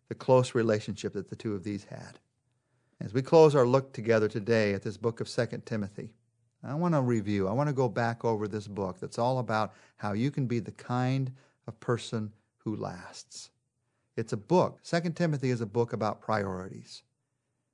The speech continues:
Th-, this book tells us that we should put first things first,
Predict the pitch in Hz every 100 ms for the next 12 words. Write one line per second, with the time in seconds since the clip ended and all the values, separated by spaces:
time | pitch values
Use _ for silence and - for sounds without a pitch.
0 | _ - 85 147 - 180 185 175 175 147
1 | 131 - 131 165 - 143 135 123 - 180
2 | 180 - 160 147 131 - 170 127 104 -
3 | -